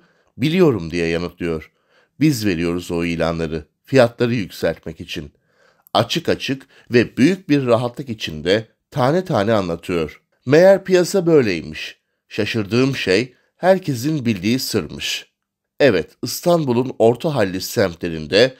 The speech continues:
yirmi beş otuz bine kiralık daire bulamamamızın sebebi emlak balonunu şişirdikçe şişiren bu spekülatörler. Ederinin çok üstünde fiyatlardan alış yapan ev sahipleri de yedikleri kazığı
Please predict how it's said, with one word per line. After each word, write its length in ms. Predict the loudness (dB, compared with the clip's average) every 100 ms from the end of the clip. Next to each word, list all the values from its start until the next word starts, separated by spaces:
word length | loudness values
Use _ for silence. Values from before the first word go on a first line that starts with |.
| -20 _ -2
yirmi 320 | 0 2 4
beş 240 | 4 4 -2
otuz 460 | -6 -4 -6 -6 -8
bine 260 | -6 -8
kiralık 540 | -4 0 4 2 0 0
daire 400 | 2 2 0 0
bulamamamızın 760 | 0 2 2 0 -4 -8 -8
sebebi 580 | -6 -4 -4 -2 -2 -4 _ _ _ 0
emlak 460 | 2 4 2 0
balonunu 460 | 0 2 2 -2 -8
şişirdikçe 640 | -8 -6 -6 -6 -6 -8
şişiren 520 | -6 -6 0 2 2 -2 _ _
bu 200 | 0 0
spekülatörler. 1120 | 0 -4 -4 0 0 2 0 0 -4 -8 -14 -20 _ _ _ _ _ _ _ _ _ _ _ _
Ederinin 500 | 0 2 2 2 -2
çok 260 | -4 -6 -6
üstünde 360 | -10 -8 -4 -2
fiyatlardan 720 | 2 2 2 2 2 0 -4
alış 320 | -4 -4 -2 -4
yapan 340 | -2 -4 -4
ev 200 | 2 2
sahipleri 640 | 2 0 0 0 -4 -4 2
de 220 | 2 2 _ _ _ -2
yedikleri 500 | -2 0 0 0 2
kazığı 540 | 0 0 -2 -2 -2